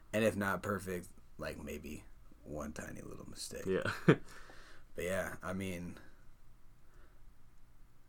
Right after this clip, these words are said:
Speaker 1: since becoming an artist, I see when I look out in the audience, like, how people, like, really, like, enjoy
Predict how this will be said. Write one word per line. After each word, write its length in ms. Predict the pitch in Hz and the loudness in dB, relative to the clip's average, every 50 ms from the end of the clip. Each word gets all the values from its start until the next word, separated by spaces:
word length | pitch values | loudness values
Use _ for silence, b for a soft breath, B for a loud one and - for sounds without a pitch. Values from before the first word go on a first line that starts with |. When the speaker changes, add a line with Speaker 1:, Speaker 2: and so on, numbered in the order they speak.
| - - - - - - - - - - - - - - - - - - - - - - - - - - - 110 101 - | -14 -14 -14 -12 -14 -14 -14 -14 -16 -16 -16 -16 -16 -16 -16 -16 -18 -16 -16 -18 -18 -18 -18 -20 -10 -4 -2 -2 0 2
Speaker 1:
since 340 | - - - 131 123 117 - | 6 6 8 8 8 8 8
becoming 440 | - 113 107 - 127 117 110 110 107 | 6 4 6 6 6 6 8 8 6
an 140 | 104 101 | 6 6
artist, 440 | 76 87 101 101 101 95 92 - - - | 6 6 8 8 8 6 6 4 2 4
I 140 | - 92 90 | 4 4 6
see 1040 | 92 - - - - - - - - - - - 120 120 120 117 113 110 104 104 - - - b b b b b b b b b b | 6 6 6 6 6 8 8 8 8 8 8 8 10 10 10 10 8 6 6 2 0 -6 -14 b b b b b b b b b b
when 160 | - 90 92 | 0 2 4
I 60 | 90 | 4
look 240 | 92 95 98 87 - | 6 4 4 2 2
out 140 | 101 92 85 | 4 4 4
in 80 | 87 90 | 4 2
the 100 | 87 76 | 2 4
audience, 540 | 78 90 92 92 90 87 87 87 - - | 6 6 6 4 4 0 0 0 0 0
like, 260 | - 87 87 82 - - | 2 0 -2 -2 -4 -4
how 180 | - 101 90 | -2 -2 -2
people, 380 | 82 - 104 104 90 - 90 87 | 0 0 0 0 0 0 -2 -2
like, 220 | 82 85 80 73 - | 0 0 -2 -2 -6
really, 500 | 78 78 80 87 90 90 90 90 90 90 | -8 -8 -6 -4 -2 -2 -2 -2 -2 -2
like, 260 | 87 87 87 - - - - - - - - - | -2 -2 -4 -6 -8 -12 -16 -18 -20 -20 -12 -6
enjoy 800 | - 92 90 90 85 87 90 92 87 87 87 87 87 87 80 - | -4 -2 -2 0 0 0 0 0 2 2 4 4 2 2 0 -4